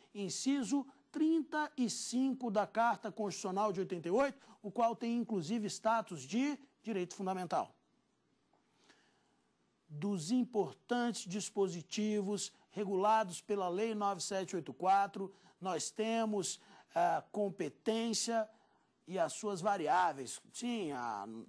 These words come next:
a sua, é, possibilidade de delegação, de avocação, o que é a competência,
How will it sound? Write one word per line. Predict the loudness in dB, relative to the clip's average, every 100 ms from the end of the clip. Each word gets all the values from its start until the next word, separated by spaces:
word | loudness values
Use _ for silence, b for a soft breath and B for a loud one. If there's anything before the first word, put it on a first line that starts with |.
| -14
a | -10
sua, | -8 -4 -2 -2 -4 B B
é, | -4 -2 -2 -6 -8
possibilidade | -8 -6 -2 0 0 -2
de |
delegação, | -6 -4 -2 -4 -6 -4 -4 -4 -4
de | -4
avocação, | -4 -4 -6 -8 -6 -6 -4 -6
o | -8
que | -10 -10 -6 -2
é | 0 2
a | 0
competência, | -2 -8 -6 -6 -8 -8 -8 -4 -4 -4 -4 -4